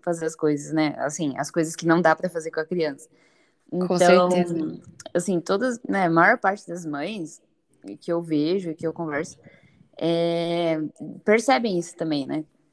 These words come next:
Speaker 1: É, que conseguem, às vezes, estudar mais, fazer mais coisas, porque <laughs> justamente você para de procrastinar,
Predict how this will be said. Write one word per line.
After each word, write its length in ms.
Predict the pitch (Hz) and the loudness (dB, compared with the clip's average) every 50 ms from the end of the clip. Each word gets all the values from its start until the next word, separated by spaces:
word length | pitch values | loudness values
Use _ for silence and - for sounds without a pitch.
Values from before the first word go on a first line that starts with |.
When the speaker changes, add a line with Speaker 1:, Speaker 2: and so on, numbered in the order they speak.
| _ _ - - | _ _ -6 -2
Speaker 1:
É, 460 | 160 160 160 156 156 156 156 151 - - _ _ | 0 0 0 0 0 -2 -2 -4 -6 -12 _ _
que 180 | - - 208 196 - _ _ - - - | -4 -4 -4 -4 -4 _ _ -20 -4 -2
conseguem, 540 | 202 196 196 - 202 185 185 202 214 - - _ _ | -2 -2 0 0 -2 -2 -2 -4 -8 -10 -12 _ _
às 160 | - 180 180 180 | -2 -2 -2 -2
vezes, 300 | 180 185 185 185 196 196 | -4 -4 -4 -6 -8 -10
estudar 480 | - - 214 196 180 170 180 196 214 | -10 -10 -8 -4 0 4 4 4 4
mais, 560 | 202 175 156 156 160 170 175 170 160 160 - - | 4 4 2 2 2 2 0 -2 -4 -6 -8 -10
fazer 300 | - 170 160 175 190 220 | -12 -10 -8 -6 -6 -4
mais 240 | 240 233 208 208 - | -4 -6 -6 -8 -10
coisas, 500 | _ 190 185 196 214 254 - - - _ _ _ _ _ _ _ _ _ _ | _ -8 -8 -8 -8 -12 -16 -20 -20 _ _ _ _ _ _ _ _ _ _
porque 400 | - 220 220 240 - - 269 240 | -2 0 0 -2 -2 0 0 4
<laughs> 300 | 220 269 220 254 269 247 | 4 4 4 2 -2 -4
justamente 500 | 240 240 - - 415 403 349 311 - 214 | -8 -10 -8 -8 -4 -2 -2 -2 -2 -4
você 320 | 214 220 214 233 226 233 - _ - _ _ _ _ _ _ - _ | -8 -6 -4 -4 -4 -4 -6 _ -20 _ _ _ _ _ _ -20 _
para 280 | - 254 247 247 269 277 | 2 4 4 4 4 0
de 100 | 240 247 | -6 -8
procrastinar, 800 | - 254 247 247 - 220 226 233 240 - - 254 220 175 160 | -10 -10 -10 -10 -8 -8 -8 -8 -8 -12 -14 -10 -8 -8 -10